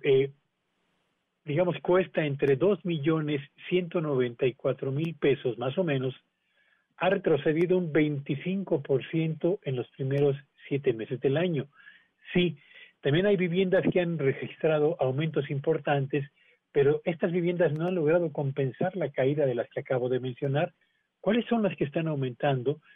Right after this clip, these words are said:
En primer lugar, la vivienda económica, la más modesta, la que cuesta hasta trescientos cuarenta y cinco mil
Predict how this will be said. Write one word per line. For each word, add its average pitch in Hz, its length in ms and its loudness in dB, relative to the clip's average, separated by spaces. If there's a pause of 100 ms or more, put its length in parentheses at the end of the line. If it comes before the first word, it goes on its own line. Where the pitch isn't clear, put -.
(340)
En 143 140 -2
primer 185 300 0
lugar, 160 400 2
la 131 160 2
vivienda 143 500 0
económica, 143 800 -2 (400)
la 139 140 0
más 147 200 2
modesta, 156 600 0 (260)
la 143 160 0
que 143 140 0
cuesta 180 540 0
hasta 143 380 -2
trescientos 156 600 0
cuarenta 143 420 0
y 135 80 2
cinco 139 340 -6
mil 170 300 0